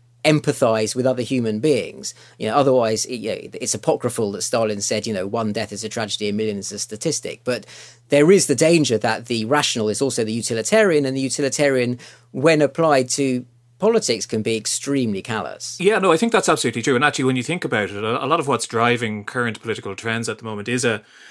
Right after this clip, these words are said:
Speaker 2: you know, a populist rebellion against a sort of a technocratic elite, which really made most of the decisions for,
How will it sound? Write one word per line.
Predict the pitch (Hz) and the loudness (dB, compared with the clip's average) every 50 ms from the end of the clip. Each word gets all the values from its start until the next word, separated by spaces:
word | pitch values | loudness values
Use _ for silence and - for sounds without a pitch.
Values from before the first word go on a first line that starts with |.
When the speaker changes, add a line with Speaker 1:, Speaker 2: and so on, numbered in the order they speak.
| - - - - _ | -20 -20 -20 -16 _
Speaker 2:
you | - 127 | -4 -2
know, | 120 104 | -2 -2
a | - 139 | -2 -4
populist | - - 147 139 - 139 135 127 - - | 0 2 2 2 4 2 0 0 0 -2
rebellion | 131 117 123 123 123 120 123 120 110 107 | -2 2 4 4 4 4 2 2 0 0
against | 110 110 120 113 110 113 - - - | 0 0 0 0 -2 -2 -4 -4 -2
a | 117 107 101 | -4 -4 -4
sort | - - 113 | -4 -6 -4
of | 110 | -4
a | 113 107 | -4 -4
technocratic | - 127 131 - 117 107 - 131 120 110 - 120 - | -2 -4 -2 -2 -4 -2 0 0 0 2 0 -2 -4
elite, | 113 110 113 123 127 123 117 - - - | -4 -2 -2 -2 -4 -4 -6 -8 -8 -8
which | 127 110 - - - - | -8 -8 -8 -10 -12 -8
really | - 131 127 117 123 | -4 -4 -4 -2 -2
made | 120 120 117 113 | 0 0 0 0
most | 113 117 117 113 - | 2 0 0 0 -2
of | 120 | -4
the | 110 | -8
decisions | 107 117 104 - 120 113 110 120 110 107 - | -8 -8 -6 -6 -6 -6 -6 -6 -6 -8 -8
for, | - 113 107 107 104 113 | -8 -8 -8 -8 -8 -10